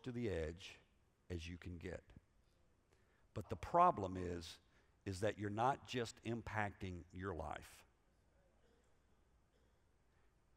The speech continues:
There's some precious cargo on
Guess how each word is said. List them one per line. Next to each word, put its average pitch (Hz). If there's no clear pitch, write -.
There's 104
some 95
precious 127
cargo 87
on 85